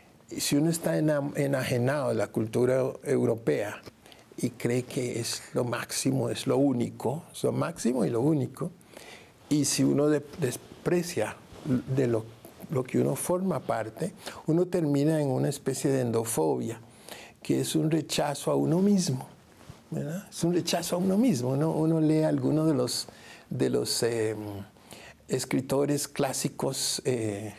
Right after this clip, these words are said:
latinoamericanos, donde te escriban, "El latinoamericano es", ¿verdad? Y, y dice uno, "Pero caramba, usted es latinoamericano también, ¿cómo es, cómo es que tiene ese concepto de lo que somos?".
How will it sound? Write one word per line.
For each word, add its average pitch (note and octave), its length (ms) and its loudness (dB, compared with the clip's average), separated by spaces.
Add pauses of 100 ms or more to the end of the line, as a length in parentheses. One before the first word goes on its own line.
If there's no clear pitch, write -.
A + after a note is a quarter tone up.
latinoamericanos, C3+ 1200 -2 (380)
donde B2+ 380 2
te C3+ 200 2
escriban, C3+ 520 2
"El C#3+ 120 4
latinoamericano F3 1120 2
es", D3+ 380 0
¿verdad? C#3 480 2
Y, C3+ 260 2
y B2+ 80 4
dice B2+ 360 2
uno, C3+ 200 2
"Pero B2+ 300 -2
caramba, C#3 380 0
usted - 680 -2
es G#4+ 60 -6
latinoamericano A#2+ 800 -2 (100)
también, B2+ 400 -2
¿cómo D3 240 0
es, E3 140 -2 (340)
cómo F#3+ 200 4
es G#3+ 100 0
que - 100 -10
tiene G#3 380 0
ese G#3 240 -2
concepto F3 640 0
de C#3+ 60 2
lo C3 120 0
que B2+ 100 -2
somos?". A2+ 540 -4